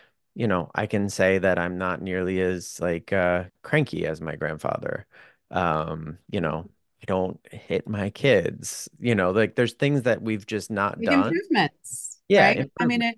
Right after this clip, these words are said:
Speaker 2: and it's, it's big improvements that, that take courage, right? 'Cause to, to change that bond with the story, the person, the relationship means you have to sacrifice something else, just like going from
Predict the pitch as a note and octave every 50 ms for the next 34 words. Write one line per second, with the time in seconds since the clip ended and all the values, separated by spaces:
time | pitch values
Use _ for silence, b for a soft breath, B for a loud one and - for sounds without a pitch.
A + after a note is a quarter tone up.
0 | - A3+ A#3 A3+ A3+ A3+ - - - - - - A3 G#3+ G#3+ - _ - A#3 B3
1 | B3 C4 C4 B3 - - D4 D#4 E4 D#4+ B3 G3+ F#3+ F#3+ F#3 - - F3+ F3 F3
2 | E3+ E3+ - F3+ F3+ F3 - F#3 F#3+ F#3 F#3+ - - G3+ F#3 F#3 F#3+ G#3 B3+ D#4+
3 | G4 F#4+ - - - - - - _ - F3+ E3 F3 A3+ B3 - - G3+ F#3 F#3
4 | - - G#3 G3+ F#3+ F#3 F3 F3 - - G3 F#3 - - - A3 G#3+ A3 A#3 A#3+
5 | A#3+ A#3+ A#3 G3+ G#3 G3 F#3 - - F#3 F#3 F#3 F3+ F3+ F#3 F#3 F#3 F#3 - b
6 | b b b b b _ F3+ F3 F#3+ F3+ - - G#3 G3+ F#3+ F#3 F3 E3 E3+ E3+
7 | E3 - - G#3 G3+ F#3+ - F#3+ F3 F3 E3 D#3 E3+ E3+ F3+ F#3 G#3+ G#3 - F#3
8 | F3+ E3+ - D3 D3 E3 - _ _ _ _ _ _ _ _ _ _ _ _ _
9 | _ _ _ _ _ _ _ _ G#3 G#3 A3 G#3+ G#3 G3+ G#3 A3 G3+ G3 G3+ G#3
10 | F#3+ - _ _ _ - - - G#3+ G3 G3 - G#3 G3 G3+ F3+ F#3 - G3 F#3
11 | F#3 G3 A#3+ D#4+ - C#3 D3 - - F#3 F#3 - F#3+ F3 E3+ - F#3 F3 F3 F3
12 | F3+ F3+ - F3+ E3+ E3 E3 D#3+ D#3+